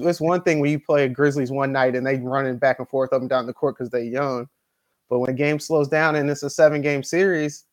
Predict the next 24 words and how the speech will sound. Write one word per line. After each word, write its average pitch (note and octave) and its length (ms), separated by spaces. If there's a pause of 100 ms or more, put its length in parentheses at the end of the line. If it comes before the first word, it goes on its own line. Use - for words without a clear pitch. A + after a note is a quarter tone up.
(500)
those C#3+ 180
veteran D#3 420
guys D3+ 300
are D3 80
the - 80
Clippers F#3+ 480
who've C3+ 140
been D3+ 180
there, C#3+ 180
done D#3 300
that C3+ 340
for - 60
the C3+ 80
last C3+ 340
couple C#3 280
years C#3+ 260
in B2+ 80
the B2+ 80
playoffs. C#3+ 680 (1600)
They D3 120
may F3+ 180
know E3+ 160
how E3 140
to D3 180